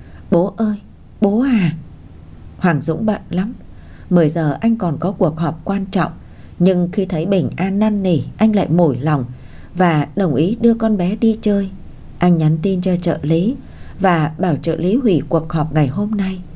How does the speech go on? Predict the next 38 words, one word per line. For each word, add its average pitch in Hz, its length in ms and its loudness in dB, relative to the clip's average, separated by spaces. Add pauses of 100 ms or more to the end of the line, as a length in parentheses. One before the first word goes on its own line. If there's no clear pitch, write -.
(140)
và 175 120 4
lùi 165 260 2
lại 143 260 -4
vào 156 120 0
ngày 143 220 0
mai. 180 320 -2 (520)
Ngày 170 160 2
hôm 180 260 -4
nay 180 260 -2
anh 208 180 -2
muốn 185 200 0
đưa 226 140 2
Bình 160 340 2
An 196 220 0
đi 226 180 4
chơi 220 200 2
thật 160 280 0
vui 196 200 4
vẻ. 156 280 2 (720)
Hoàng 175 260 2
Dũng 175 260 2
mỉm 156 300 4
cười 147 260 4
và 143 140 2
nghĩ, 156 400 0 (340)
"Hôm 180 240 4
nay 160 260 0
mình 156 220 2
lại 143 180 0
dễ - 320 0
tính 208 200 2
như 262 140 4
vậy 208 240 0
sao?" 214 340 0 (580)
Hoàng 160 200 4
Dũng 151 200 0
lái 170 180 -2
xe 190 260 -4